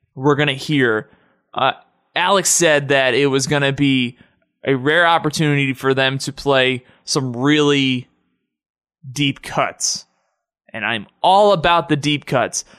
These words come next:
Brandon Dyke from a few episodes ago thinks he, they're gonna play Available Light.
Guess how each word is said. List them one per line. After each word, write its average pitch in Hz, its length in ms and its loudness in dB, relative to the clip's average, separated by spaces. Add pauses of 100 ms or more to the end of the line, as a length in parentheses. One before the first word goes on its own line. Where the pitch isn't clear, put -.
(160)
Brandon 170 340 2
Dyke 160 300 2
from 139 380 -4
a 131 120 -2
few 143 200 2
episodes 147 400 0
ago 151 520 2 (160)
thinks 170 460 -2
he, 170 120 -2
they're 160 220 2
gonna 156 180 0
play 151 280 2
Available 160 680 2
Light. 160 300 2